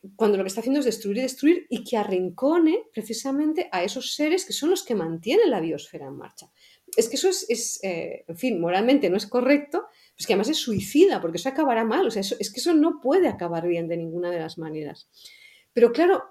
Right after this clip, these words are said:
¿dónde encontramos algún político que entienda esto?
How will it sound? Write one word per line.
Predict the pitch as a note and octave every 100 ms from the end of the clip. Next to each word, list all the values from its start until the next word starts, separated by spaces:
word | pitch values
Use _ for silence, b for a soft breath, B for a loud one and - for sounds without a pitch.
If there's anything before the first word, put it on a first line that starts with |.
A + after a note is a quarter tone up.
| _ -
¿dónde | A3+ A3+ B3+ D4+ F#4+
encontramos | F4 C#4+ C#4+ D#4+ F4 -
algún | G#3 G#3 D4
político | D4 B3+ C#4+ D4 D4 D4
que |
entienda | G3+ G3+ B3 C4+ C4 B3
esto? | D4+ - - G4 -